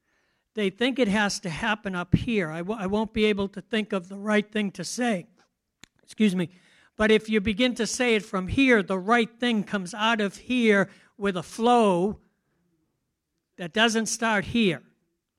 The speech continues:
See? And a servant's, a servant's heart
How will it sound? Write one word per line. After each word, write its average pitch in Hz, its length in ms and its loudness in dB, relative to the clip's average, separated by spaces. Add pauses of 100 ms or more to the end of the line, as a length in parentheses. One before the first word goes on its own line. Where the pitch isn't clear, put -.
(640)
See? 170 340 -6
And 180 160 -6
a 175 40 -4
servant's, 233 600 2 (240)
a 175 120 -6
servant's 269 600 0
heart 185 360 0